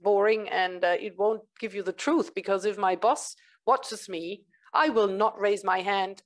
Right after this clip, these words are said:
even though I would like to. But if you ask me online, or you even in the hall, you, you know, you have a big location in twenty twenty-three where here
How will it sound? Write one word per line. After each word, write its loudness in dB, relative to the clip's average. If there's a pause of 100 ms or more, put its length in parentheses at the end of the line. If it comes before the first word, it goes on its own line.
even -12
though 4
I 4
would -4
like 0
to. -10 (140)
But 0 (560)
if -14
you 0
ask 0
me -6
online, -2
or 0
you -2
even -2
in -2
the 0
hall, 2
you, -10 (220)
you -8
know, 0
you 0
have 0
a -2
big -2 (1300)
location -2
in -8
twenty -2
twenty-three -4
where 0
here 0